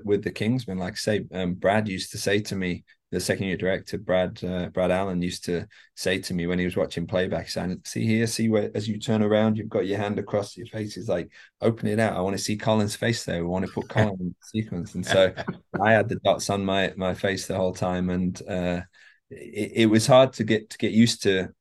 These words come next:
Speaker 1: um, performing like that, and you almost had to think of yourself as, as the character then, and get out of these habits that stunt guys always had of hiding their faces and having their back to camera and,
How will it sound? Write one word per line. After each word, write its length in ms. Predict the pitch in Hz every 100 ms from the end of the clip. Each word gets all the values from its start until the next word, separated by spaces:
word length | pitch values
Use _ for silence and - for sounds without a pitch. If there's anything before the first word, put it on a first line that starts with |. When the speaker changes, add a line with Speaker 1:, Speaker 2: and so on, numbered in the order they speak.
| _
Speaker 1:
um, 600 | 95 95 95 92 92 - - _ - - - _ _ _ _ _ _ _ - -
performing 520 | 107 - 113 113 95
like 240 | 95 85
that, 200 | 90 87
and 260 | 87 90 87
you 220 | 95 98 104
almost 280 | 101 95
had 160 | 92 90
to 60 | -
think 220 | 98 90
of 80 | -
yourself 480 | 87 - 101 98
as, 240 | - 92 -
as 160 | 95 92
the 100 | 85
character 480 | - 92 87 -
then, 220 | 90 90 90
and 240 | 90 90 - - -
get 140 | 95
out 200 | 92 80
of 60 | 92
these 200 | 117 -
habits 380 | 101 92 - -
that 120 | 90
stunt 260 | - 92 85
guys 240 | 92 92
always 220 | 87 87
had 180 | 95 95
of 120 | 90 90 98 -
hiding 240 | 92 87
their 200 | 90 82 -
faces 460 | - 92 95 87 90
and 100 | 90
having 240 | 92 92
their 120 | 92
back 260 | 90 92 -
to 100 | -
camera 440 | - 90 92 90
and, 200 | 87 90